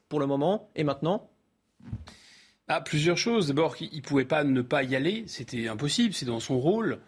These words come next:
Speaker 2: Euh, ce qui s'est passé est trop grave. Euh, ensuite, euh, il y a peut-être, on peut s'interroger en tout cas sur l'existence d'une sorte de théâtre d'ombre.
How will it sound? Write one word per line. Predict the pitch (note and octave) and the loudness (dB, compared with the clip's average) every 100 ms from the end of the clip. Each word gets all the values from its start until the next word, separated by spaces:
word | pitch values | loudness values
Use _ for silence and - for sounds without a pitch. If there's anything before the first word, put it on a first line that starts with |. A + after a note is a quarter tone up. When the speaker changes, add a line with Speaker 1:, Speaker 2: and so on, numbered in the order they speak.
| - - - _ | -20 -20 -20 _
Speaker 2:
Euh, | B2+ A#2+ A#2+ | -2 0 0
ce | - | -4
qui | - | -6
s'est | B2+ B2+ | -2 0
passé | B2+ - D#3 C#3+ - | 0 0 0 0 -2
est | C3+ | -6
trop | - C3+ | -4 -2
grave. | C#3 G#3 G3+ C3 A2+ A2+ _ _ - - - - - | 0 0 0 -2 -4 -6 _ _ -20 -18 -18 -18 -8
Euh, | C3+ C3+ C3+ C3 B2+ B2 B2 B2+ C3 | 0 2 2 2 2 4 4 4 2
ensuite, | F3 D3+ - A#3+ - - | 0 0 2 2 2 2
euh, | D#3+ D3+ C#3+ C#3 C3 C3 C3 C3+ _ - _ _ _ _ _ _ _ - | 4 4 4 4 4 4 4 0 _ -20 _ _ _ _ _ _ _ -2
il | D#3+ | 0
y | E3 | 2
a | A#3 A#3+ | 2 2
peut-être, | F#3+ F#3+ F3 B3+ A#3 - - - _ A3 | 0 -2 0 0 0 -6 -14 -20 _ -10
on | |
peut | C#3 G3 | 0 0
s'interroger | F#3 E3+ E3 D#3 E3+ | 2 2 2 2 2
en | G3+ | 0
tout | - | 2
cas | A3 | 0
sur | G#3 D3+ | 0 0
l'existence | C#3+ D3 D3 G#3 G3 | 0 0 0 0 2
d'une | D3 | 2
sorte | C3+ E3+ | 2 0
de | |
théâtre | C3 G3 F#3+ E3+ E3 | 0 2 2 0 -4
d'ombre. | D3 E3 C#3+ A#2 | 0 2 0 -2